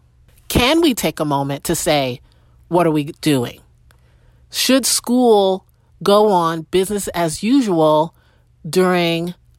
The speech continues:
a moment of trauma? I'm reading a lot about um, educators who are unable to connect with their students,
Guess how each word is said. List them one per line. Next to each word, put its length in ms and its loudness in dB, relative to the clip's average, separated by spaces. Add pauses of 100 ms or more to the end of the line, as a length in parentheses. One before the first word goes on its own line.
a 100 2
moment 460 0 (100)
of 120 -4
trauma? 560 -2 (440)
I'm 160 0
reading 240 2
a 60 0
lot 360 0
about 460 0 (460)
um, 320 -4 (100)
educators 600 0
who 500 2 (300)
are 180 -4
unable 560 0
to 720 -2 (480)
connect 600 -4 (100)
with 500 0 (260)
their 140 0
students, 800 -2